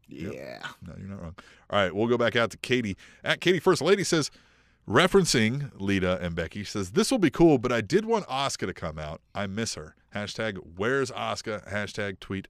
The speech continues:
Speaker 1: the table." Um, yeah, man, I'm not sold on this Lita thing. I, <laughs> I really
Speaker 2: Oh,
Speaker 1: don't.
Speaker 2: I, well, so you gotta remember where the match is gonna, gonna take place.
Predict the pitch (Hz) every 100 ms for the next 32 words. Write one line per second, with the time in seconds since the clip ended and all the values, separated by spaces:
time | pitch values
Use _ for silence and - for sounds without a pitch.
0 | - 90 90 90 - _ _ _ _ -
1 | 104 101 90 85 - - _ - 110 107
2 | 104 95 92 101 120 117 117 135 175 160
3 | - 127 120 110 - 113 104 95 85 78
4 | - 87 80 78 - - 92 101 - -
5 | 156 120 107 107 220 208 175 233 - -
6 | _ 233 269 - 226 160 127 - _ _
7 | _ 170 202 214 208 180 165 143 139 117
8 | 113 117 113 104 87 147 95 107 127 113
9 | - 107 - 101 80 64 -